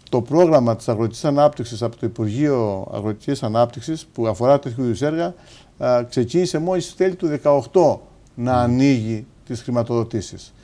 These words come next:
Speaker 2: Μάλιστα.
Speaker 1: Ε, δηλαδή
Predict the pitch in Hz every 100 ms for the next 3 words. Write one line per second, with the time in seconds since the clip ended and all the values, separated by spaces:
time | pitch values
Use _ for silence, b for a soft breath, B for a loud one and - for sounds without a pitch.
0 | b b b 98 82 67 65 60 - -
1 | - - - - - - _ - 139 131
2 | 165 175 -